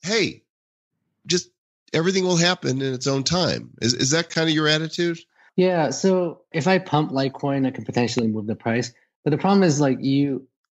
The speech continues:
Speaker 2: the worst time, it, the worst, when it's volatile, it really hurts people because people who hear about Litecoin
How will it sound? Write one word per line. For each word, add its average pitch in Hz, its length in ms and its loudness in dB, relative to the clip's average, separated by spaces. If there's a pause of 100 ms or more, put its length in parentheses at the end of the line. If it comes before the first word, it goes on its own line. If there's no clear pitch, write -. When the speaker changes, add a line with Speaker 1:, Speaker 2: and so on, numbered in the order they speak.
(680)
Speaker 2:
the 147 100 0
worst 208 300 2
time, 147 360 2
it, 123 300 -8
the 151 100 2
worst, 175 420 0 (380)
when 165 320 0
it's 135 120 2
volatile, 156 720 0
it 117 100 -8
really 135 260 2
hurts 120 240 -2
people 98 200 -4
because 104 280 -2
people 165 400 2
who 131 120 2
hear 151 280 2
about 123 220 0
Litecoin 104 600 -6